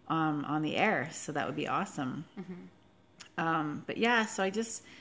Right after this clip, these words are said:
Speaker 1: I'm glad that I had the opportunity to talk a little bit about my background. Um, I think it's important for our listeners to know a little bit about who they're listening to. <laughs>
Speaker 2: Yeah.
Speaker 1: And, uh, yeah, it's, it's just a nice, a nice way to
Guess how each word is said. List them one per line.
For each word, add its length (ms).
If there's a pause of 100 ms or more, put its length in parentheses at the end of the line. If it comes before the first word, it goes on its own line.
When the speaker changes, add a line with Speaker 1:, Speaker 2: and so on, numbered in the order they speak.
(360)
Speaker 1:
I'm 120
glad 260
that 80
I 40
had 160
the 100
opportunity 500
to 120
talk 240
a 40
little 180
bit 160
about 200
my 200
background. 920
Um, 240
I 220 (120)
think 140
it's 160
important 480
for 480 (380)
our 160
listeners 520
to 140
know 160
a 40
little 180
bit 100
about 320
who 260
they're 160
listening 420
to. 240 (280)
<laughs> 280
Speaker 2:
Yeah. 200 (680)
Speaker 1:
And, 520
uh, 240 (600)
yeah, 180
it's, 380
it's 240
just 220
a 60
nice, 480 (100)
a 80
nice 340
way 180
to 440